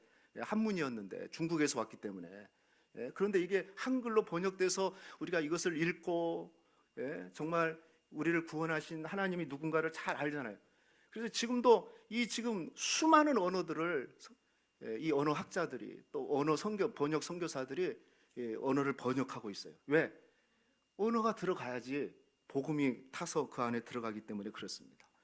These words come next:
그러니까 언어만 해도 어마어마하게 칠천 개 언어가. 예? 그리고 마지막 하나는 뭐냐면, 더, 이보다 더 놀라운 것은, 예, 방언과 뭐라고 그랬어요? 그 다음에 백성이라고 했어요. 백성.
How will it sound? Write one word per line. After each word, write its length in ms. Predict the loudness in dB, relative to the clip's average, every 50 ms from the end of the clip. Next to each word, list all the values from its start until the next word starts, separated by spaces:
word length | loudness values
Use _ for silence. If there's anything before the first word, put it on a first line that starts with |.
| _ _ -20 _ -12
그러니까 300 | -6 -4 -4 -2 0 2
언어만 460 | 4 6 6 6 6 4 4 4 2
해도 320 | 2 0 0 0 0 0 0
어마어마하게 480 | 0 0 0 -2 -2 -4 -6 -8 -8 -12 -20 -20 _ -10
칠천 520 | -8 -6 -4 -2 -2 -4 -2 -4 -6 -4
개 120 | -4 -2
언어가. 380 | -2 -2 -2 -2 -4 -4 -6 -12 -14 _ _ _ _ _ _ _ _ _ _ _ _ _ _ -14
예? 160 | -14 -14 -14 -14 _ _ _ _ _ _ _ _ _ _ -20 -20 _ _ _ _ -20 _ _ 2
그리고 320 | 6 6 8 8 8 8
마지막 480 | 8 8 6 6 6 6 2 2 2 4
하나는 280 | 4 4 4 4 4
뭐냐면, 500 | 2 2 2 2 4 4 2 2 0 -2 -4
더, 140 | 0 0 2
이보다 320 | 2 2 2 2 2 2
더 140 | 0 0 0
놀라운 380 | 2 2 2 2 2 2 2 2
것은, 360 | 0 0 4 4 4 4 2 -4 -10 -20 -20 -20 _ _ _ _ _ -8
예, 100 | -8 -6
방언과 760 | -2 2 6 6 6 6 6 2 0 0 0 4 4 6 6
뭐라고 240 | 8 8 8 8 6
그랬어요? 280 | 4 2 2 0 0 0
그 80 | 2
다음에 340 | 2 2 4 4 4 2 2 -2 -10 -20 _ _ _ _ _ _ _ _ _
백성이라고 640 | -2 0 0 2 4 4 4 4 4 2 0 -2 -6
했어요. 200 | -6 -8 -14 -16
백성. 360 | -16 -18 -18 -16 -16 -18 -18